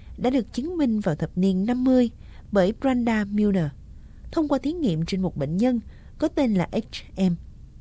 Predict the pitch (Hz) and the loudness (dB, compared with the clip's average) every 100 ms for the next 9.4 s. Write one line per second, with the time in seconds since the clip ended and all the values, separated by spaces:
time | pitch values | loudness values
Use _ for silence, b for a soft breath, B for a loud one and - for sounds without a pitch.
0 | - - - - - - 302 277 269 247 | -20 -18 -18 -18 -14 -2 -2 0 0 0
1 | 220 160 160 135 240 - 220 175 170 175 | 0 0 0 -2 -4 -2 0 0 -2 -4
2 | 269 220 - 339 320 233 196 208 185 185 | -2 -2 -2 -6 -2 -2 -2 -2 0 0
3 | - 269 - - 240 - - 208 196 - | -2 -4 -4 -4 -4 -10 -2 2 2 0
4 | B B B B B B - 240 359 330 | B B B B B B -4 -2 0 -2
5 | 269 - 156 - 196 214 262 262 370 294 | -2 -2 -2 -2 -2 -2 -2 -6 -6 -4
6 | 175 170 226 226 214 208 196 190 170 165 | -4 -2 -2 -2 -2 -2 0 0 -2 0
7 | 180 175 247 440 - - B B B B | 0 -2 -2 -4 -6 -18 B B B B
8 | B B - 349 311 233 226 226 208 202 | B B 0 2 4 2 0 0 2 2
9 | 196 190 - | 0 -4 -4